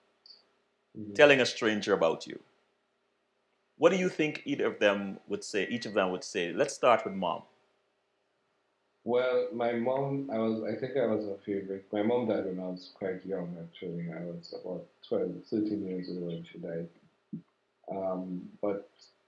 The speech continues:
Speaker 1: I was her favorite, and I think she would speak in glowing terms about me because I had this thirst for learning. So it wasn't just about book knowledge, because my parents had this principle that every August holiday you have to get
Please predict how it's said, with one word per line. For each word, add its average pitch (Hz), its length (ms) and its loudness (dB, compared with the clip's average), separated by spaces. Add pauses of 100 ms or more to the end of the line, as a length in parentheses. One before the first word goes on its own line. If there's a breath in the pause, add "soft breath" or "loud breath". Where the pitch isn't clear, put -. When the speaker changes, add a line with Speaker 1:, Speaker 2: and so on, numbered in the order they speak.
(160)
Speaker 1:
I 107 80 2
was 117 200 2
her 104 140 -4
favorite, 104 480 2
and 90 160 -2
I 92 80 -4 (100)
think 104 200 0
she 101 180 -4
would 92 240 -6 (200)
speak 139 400 -2
in 110 200 0
glowing 101 260 2
terms 92 240 -2
about 90 280 -4
me 95 100 -8
because 101 220 -2
I 95 80 2
had 113 180 0
this 107 240 -4
thirst 107 320 0
for 98 160 0
learning. 104 540 2 (760)
So 131 100 -2
it 120 80 2
wasn't 135 320 4
just 120 180 4
about 104 340 0
book 107 240 -2
knowledge, 98 520 -4
because 104 540 -4
my 107 120 2
parents 123 380 2
had 107 160 0
this 107 180 0
principle 98 600 -6
that 90 160 -4 (420)
every 113 320 2
August 101 400 -2
holiday 92 360 -6
you 92 220 -2
have 92 120 -8
to 92 120 -6
get 92 120 -6